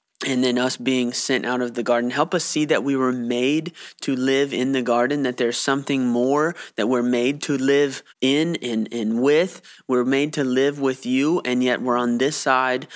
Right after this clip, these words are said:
of it all, and there's stuff we've gotta work through, but, but show us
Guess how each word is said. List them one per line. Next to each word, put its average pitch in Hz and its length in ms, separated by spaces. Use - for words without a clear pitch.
of 117 160
it 113 100
all, 113 380
and 117 160
there's 117 160
stuff 135 360
we've 123 220
gotta 120 240
work 120 320
through, 117 300
but, 110 280
but 110 300
show 151 400
us - 360